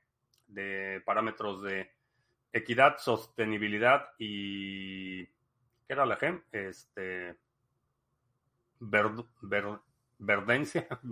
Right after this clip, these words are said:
<laughs> green, ¿no? Los parámetros de responsabilidad social. ¿Existe alguna sin K Y C para esos préstamos que conozcas? Porque yo creo que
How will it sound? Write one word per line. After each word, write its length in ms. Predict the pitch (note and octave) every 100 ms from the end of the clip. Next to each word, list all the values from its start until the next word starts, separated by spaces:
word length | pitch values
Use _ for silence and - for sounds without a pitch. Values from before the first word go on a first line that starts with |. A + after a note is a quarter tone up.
| -
<laughs> 380 | _ - _ _
green, 360 | G#2+ B2 F#3+ G#3
¿no? 280 | A2+ E3 - _ _ -
Los 200 | A2 -
parámetros 500 | A2 A#2+ B2+ A2+ G#2
de 80 | G2+
responsabilidad 640 | G2+ - G2 G2+ G#2 A2+
social. 340 | - - F#2+ -
¿Existe 300 | - - B2
alguna 240 | A#2 A#2 A#2+
sin 220 | A2+ G#2+
K 100 | A2+
Y 260 | A2+ A2+
C 200 | G#2+ A#2+
para 220 | A#2 G#2+ G#2+
esos 360 | A#2+ - - _ _
préstamos 720 | A2+ A2 - A2+ A2+ A2+ - -
que 140 | G2+
conozcas? 800 | - G2+ A2+ A#2 D3 D#3+ - - _ _ _ _ _ _ _ _ _ _ _ _ _ _ _ _ _ _ -
Porque 420 | G2+ - - G2+
yo 160 | G#2 A2
creo 220 | A#2 A2+
que 180 | G#2